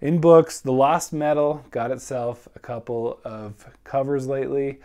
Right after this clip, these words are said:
Wanted to pop those up. I have to say, I think I prefer the U K version.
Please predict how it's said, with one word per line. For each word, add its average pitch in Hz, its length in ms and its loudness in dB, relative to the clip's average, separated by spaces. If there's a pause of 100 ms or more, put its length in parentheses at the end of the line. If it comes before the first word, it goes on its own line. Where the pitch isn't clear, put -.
(280)
Wanted 110 300 -8
to 101 260 -8 (160)
pop 131 320 -2
those 131 260 0
up. 120 300 0 (560)
I 139 420 0
have 135 240 -4
to 139 80 -6
say, 123 280 -4
I 123 40 -4
think 127 220 -6
I 127 80 -2
prefer 120 500 -6
the 113 120 -6
U 113 180 -6
K 117 260 -10
version. 107 600 -8